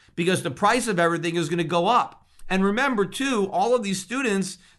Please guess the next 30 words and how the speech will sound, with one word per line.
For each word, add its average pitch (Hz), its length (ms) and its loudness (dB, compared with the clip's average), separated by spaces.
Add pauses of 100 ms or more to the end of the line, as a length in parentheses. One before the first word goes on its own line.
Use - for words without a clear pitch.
(120)
or 160 180 2
former 226 380 2
students 151 460 -4
that 143 160 -6
no 180 160 0
longer 180 260 0
have 160 200 0
to 156 80 -6
repay 151 320 -2
their 151 160 -2
loans, 170 400 0
they 165 120 0
have 170 160 0
more 165 200 0
money. 175 460 0 (180)
They're 226 120 4
not 240 220 2
more 190 160 2
productive. 135 760 0 (220)
They're 214 140 2
not 220 260 2
producing 170 520 0
more 165 200 2
goods 143 260 0
and 131 120 -4
services 175 500 -2
than 143 120 -6
they 139 40 -2
would 135 200 -4
before. 156 580 0